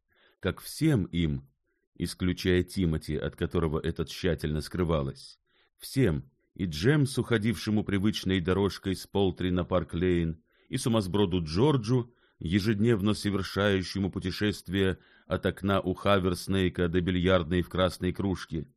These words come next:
всем стало известно, что эти двое перешли границы. Джордж, это он пускал в ход сногсшибательные словечки,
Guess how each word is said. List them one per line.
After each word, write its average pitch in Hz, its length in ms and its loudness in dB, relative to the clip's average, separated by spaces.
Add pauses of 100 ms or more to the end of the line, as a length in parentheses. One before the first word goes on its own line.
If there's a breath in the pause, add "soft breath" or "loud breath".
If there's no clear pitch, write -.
(520 soft breath)
всем 127 460 2
стало 92 460 2
известно, 139 720 0
что 143 380 -6
эти 92 320 2
двое 85 600 0 (240)
перешли 135 500 0
границы. 80 840 0 (920)
Джордж, 92 600 -2 (480)
это 98 260 0
он 98 240 4
пускал 87 440 -2
в - 60 -10
ход 90 360 -2 (200)
сногсшибательные 82 1120 0
словечки, 87 800 -2